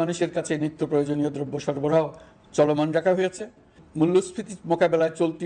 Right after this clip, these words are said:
অর্থ বছরে চাল ও গম আমদানির জন্য পাঁচ হাজার আটশো কোটি টাকা, আব্যন্তরীণ সংগ্রহের জন্য আট হাজার নয়শো কোটি টাকা এবং খাদ্য ভর্তুকির তিনটি প্রোগ্রামের জন্য সাত হাজার তিনশো ষাট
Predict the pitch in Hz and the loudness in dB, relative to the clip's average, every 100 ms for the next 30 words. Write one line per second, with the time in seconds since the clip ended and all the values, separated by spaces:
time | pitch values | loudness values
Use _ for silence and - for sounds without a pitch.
0 | 165 170 175 180 175 165 165 - - 160 | -2 -2 -4 -2 -2 -4 -6 -12 0 0
1 | 156 165 143 147 147 147 151 151 135 143 | 2 -2 -2 -2 -2 -4 -4 -4 -4 -4
2 | 147 147 - - - 147 160 151 151 143 | -4 -6 -10 -10 -2 0 0 0 0 -2
3 | - 165 160 151 156 160 - - - - | -4 -4 -4 -4 -4 -4 -6 -18 -20 -2
4 | 135 143 165 170 165 160 156 156 160 151 | 0 2 0 0 -2 -2 -2 0 0 0
5 | 156 151 147 - - 143 147 151 156 135 | -2 -2 -4 -6 -6 -2 0 0 0 -2
6 | 147 175 175 165 170 170 165 - - - | -4 -2 -2 2 0 0 -6 -14 -20 -2
7 | 143 165 - 165 160 165 170 185 185 170 | 0 0 0 0 2 0 0 -2 -4 -4
8 | 170 160 170 175 180 175 165 165 165 165 | -4 -2 -2 0 0 0 0 -2 -2 -4
9 | - - 156 151 160 165 - - 156 165 | -4 0 0 2 2 0 -2 -6 -6 -4
10 | 170 160 | -2 -4